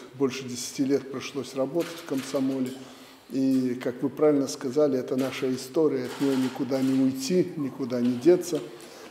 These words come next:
Поэтому эти добрые дни, мы в эти дни отмечаем столетие нашего комсомола.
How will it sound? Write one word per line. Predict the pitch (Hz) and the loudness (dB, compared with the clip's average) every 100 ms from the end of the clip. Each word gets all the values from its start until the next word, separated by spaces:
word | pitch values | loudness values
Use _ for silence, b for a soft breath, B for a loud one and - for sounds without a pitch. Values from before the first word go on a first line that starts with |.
| - | -6
Поэтому | 135 131 139 131 131 | -2 0 2 2 2
эти | 131 | -2
добрые | 123 156 143 127 127 123 117 - | 2 4 4 4 2 2 0 -6
дни, | 131 127 117 143 180 175 170 - | -4 -4 -2 2 4 2 -2 -10
мы | 139 131 | -4 -2
в | 127 | 0
эти | 127 120 - 123 | -2 -4 -8 0
дни | 170 | 2
отмечаем | 160 - 120 - 147 143 120 - B B B - | 4 2 -4 0 2 2 -4 -10 B B B -16
столетие | - 143 127 131 131 135 120 117 110 | -6 -2 0 0 0 -2 -2 -4 -6
нашего | 120 127 - 123 120 117 - | -6 -4 -4 -6 -6 -8 -8
комсомола. | 123 120 131 120 107 98 | -6 -2 0 0 -2 -6